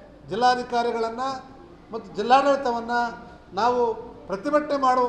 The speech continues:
ಮೂಲಕ ಈ ಕುಟುಂಬಗಳಿಗೆ ರಕ್ಷಣೆ ಜೊತೆಗೆ ಅವರಿಗೆ ಪರಿಹಾರ ಮತ್ತು ಜಿಂದಾಲ್ ಇವತ್ತೇನು ಕೈಗಾರಿಕೆ ಕನ್ನಡಿಗರಿಗೆ ಉದ್ಯೋಗದ ಪ್ರಶ್ನೆಯಿಂದ ಹಿಡಿದು ಸ್ಥಳೀಯರಿಗೆ ಉದ್ಯೋಗದ ಪ್ರಶ್ನೆಯಿಂದ ಹಿಡಿದು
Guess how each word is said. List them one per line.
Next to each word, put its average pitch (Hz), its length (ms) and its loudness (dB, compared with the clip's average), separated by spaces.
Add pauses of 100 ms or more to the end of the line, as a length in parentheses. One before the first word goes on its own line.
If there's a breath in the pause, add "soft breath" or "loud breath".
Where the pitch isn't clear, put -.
ಮೂಲಕ 240 240 -2 (460)
ಈ 220 100 -6 (140)
ಕುಟುಂಬಗಳಿಗೆ 262 640 0 (500)
ರಕ್ಷಣೆ 254 300 -2 (560)
ಜೊತೆಗೆ 240 360 0 (180)
ಅವರಿಗೆ 214 220 0 (100)
ಪರಿಹಾರ 240 320 4 (560)
ಮತ್ತು 233 200 -8
ಜಿಂದಾಲ್ 277 360 4 (1000)
ಇವತ್ತೇನು 247 440 -2
ಕೈಗಾರಿಕೆ 247 540 0 (160)
ಕನ್ನಡಿಗರಿಗೆ 247 560 -2 (100)
ಉದ್ಯೋಗದ 247 360 -2 (100)
ಪ್ರಶ್ನೆಯಿಂದ 240 420 -8
ಹಿಡಿದು 233 320 0 (340)
ಸ್ಥಳೀಯರಿಗೆ 240 580 -2
ಉದ್ಯೋಗದ 240 320 2
ಪ್ರಶ್ನೆಯಿಂದ 240 460 -8
ಹಿಡಿದು 233 340 0